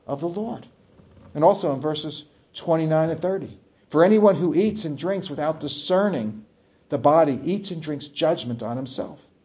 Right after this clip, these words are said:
This is why many of you are weak and ill, and some have died." So this is, this is a serious warning,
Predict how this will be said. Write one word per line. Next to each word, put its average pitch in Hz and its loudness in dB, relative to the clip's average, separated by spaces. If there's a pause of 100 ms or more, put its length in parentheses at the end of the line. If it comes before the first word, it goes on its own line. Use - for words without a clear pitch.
(360)
This 147 0
is 156 0
why 156 4
many 156 2
of 123 -4
you 139 0
are 135 2
weak 156 -4
and 131 -6
ill, 170 2
and 123 -2
some 156 -2
have 139 -8
died." - -12 (920)
So 185 0
this 240 4
is, - -4
this 208 -4
is 220 -6
a 247 -2
serious 170 -8
warning, 170 -8